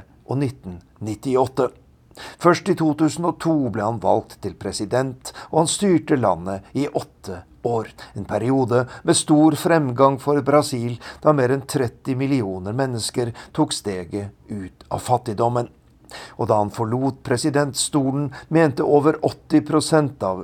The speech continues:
velgerne at han hadde gjort en god jobb. Men et av hans viktigste valgløfter, å befri landet fra dets store svøpe, korrupsjonen,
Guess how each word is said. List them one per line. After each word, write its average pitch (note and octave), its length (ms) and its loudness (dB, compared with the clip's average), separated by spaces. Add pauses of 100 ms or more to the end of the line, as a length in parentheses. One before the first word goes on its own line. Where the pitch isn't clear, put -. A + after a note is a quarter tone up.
velgerne B2 480 2
at - 400 -2
han C3+ 80 0
hadde C#3+ 240 2
gjort - 380 -8 (180)
en D3 180 -2
god F#2 600 -12
jobb. B2 240 -4 (760)
Men B2+ 160 2
et D3 240 4
av G2 140 0
hans F#2 220 -6 (100)
viktigste D3 800 0
valgløfter, C#3+ 720 2 (340)
å C3+ 140 -2
befri D3+ 480 4
landet B2+ 500 4
fra G2+ 220 -4
dets - 400 -10
store A#2+ 480 -2
svøpe, B2+ 640 0 (240)
korrupsjonen, C3 880 2